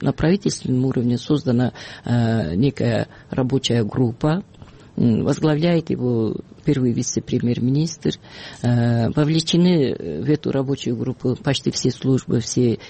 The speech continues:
министерства. Работа, вот какая-то часть работы идёт, и в стороне не остались международные донорские организации, которые тоже вот как-то в чём-то помогают им. Э, и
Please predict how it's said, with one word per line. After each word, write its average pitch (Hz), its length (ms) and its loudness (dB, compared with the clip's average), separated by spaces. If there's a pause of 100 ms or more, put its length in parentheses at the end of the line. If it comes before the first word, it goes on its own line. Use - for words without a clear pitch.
(120)
министерства. 139 840 0 (280)
Работа, 160 560 2
вот 135 180 -2
какая-то 156 540 0
часть - 320 -8
работы 135 440 -2 (100)
идёт, 156 380 0
и 113 260 0
в - 180 -10
стороне 147 440 2
не 131 120 4
остались 131 540 -2 (100)
международные 135 640 0
донорские 123 480 0
организации, 123 640 0
которые 120 420 -2
тоже - 440 0 (260)
вот - 160 -2
как-то 131 360 0
в - 60 -10
чём-то - 460 0 (180)
помогают 127 760 0
им. 214 180 4 (360)
Э, 120 460 0
и 156 600 2